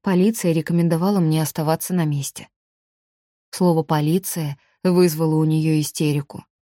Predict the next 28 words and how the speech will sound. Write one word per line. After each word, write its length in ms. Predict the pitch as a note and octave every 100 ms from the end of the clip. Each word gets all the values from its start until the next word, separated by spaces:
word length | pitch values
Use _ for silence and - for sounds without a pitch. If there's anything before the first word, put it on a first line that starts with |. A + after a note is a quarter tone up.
| _ _ _ -
но 180 | F#3+ G#3
на 220 | F#3+ G3+
этот 200 | A#3+ A3+
раз 280 | F#3+ G#3+ E3+
я 180 | E3+
слушала 460 | F#3 - E3 - F3
ее 260 | E3 C#3+ D#3
спокойно. 600 | - D#3+ D#3 C#3+ C#3 C3+ _ _ _ _ _ _ _ _ _ _ _ _ -
«Папы 360 | G3 F3+ F3
нет 260 | F3 A3 G#3
дома?» 340 | E3+ D3+ C#3+ - _ _ _ _ _ _
Он 200 | - G3
прилег 340 | F3+ F#3 D#3+ -
поспать. 540 | D#3 - D3+ C#3 - _ _ _
Я 220 | A3 F#3+
уговорила 500 | F3+ E3+ E3+ E3+ F#3+
его 220 | D#3+ D#3 D#3
принять 360 | D#3+ E3 D#3+
успокоительное. 960 | E3 - D#3+ D#3 D3 C#3 C#3+ C#3+ - D3+ _ -
Он 200 | G3+ F#3+
был 160 | F#3 F3+
вне 220 | F3+ E3+
себя. 400 | - D#3+ C#3+ - _ _ _ _ _ _ _ _ -
«Мама, 400 | G#3 E3+ D3 D3 -
мне 320 | G3 G3+ G#3
надо 240 | G3 F#3
уходить». 560 | G3 F#3+ F#3+ C#3+ - - _ _ _ _ _ _
«Подожди, 500 | A#3 A3 F#3+ D#3 C#3